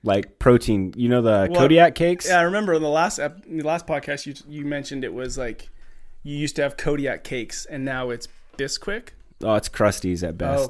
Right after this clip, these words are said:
Speaker 2: Krusteaz.
Speaker 1: Yeah, just add water.
Speaker 2: <laughs>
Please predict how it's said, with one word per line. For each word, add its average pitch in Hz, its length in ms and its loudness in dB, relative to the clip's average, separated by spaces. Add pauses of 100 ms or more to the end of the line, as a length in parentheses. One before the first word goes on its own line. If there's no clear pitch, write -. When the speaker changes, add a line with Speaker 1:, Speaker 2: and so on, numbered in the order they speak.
Speaker 2:
Krusteaz. 127 600 -12
Speaker 1:
Yeah, 98 220 2
just 101 280 -2
add 98 140 2
water. 82 400 -2 (580)
Speaker 2:
<laughs> - 120 -4